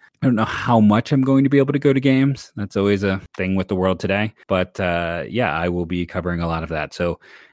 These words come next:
if you're not someone who is necessarily the biggest Indians person,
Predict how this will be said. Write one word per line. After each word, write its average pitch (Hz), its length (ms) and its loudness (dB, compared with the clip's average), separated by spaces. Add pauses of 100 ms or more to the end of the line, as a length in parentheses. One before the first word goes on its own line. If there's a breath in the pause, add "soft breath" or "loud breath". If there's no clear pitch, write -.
(120)
if 95 200 -2
you're 98 140 4
not 95 300 2
someone 95 340 2
who 90 300 0
is 87 160 -2
necessarily 92 340 0
the 90 80 0
biggest 90 300 -2
Indians 120 340 4
person, 135 460 0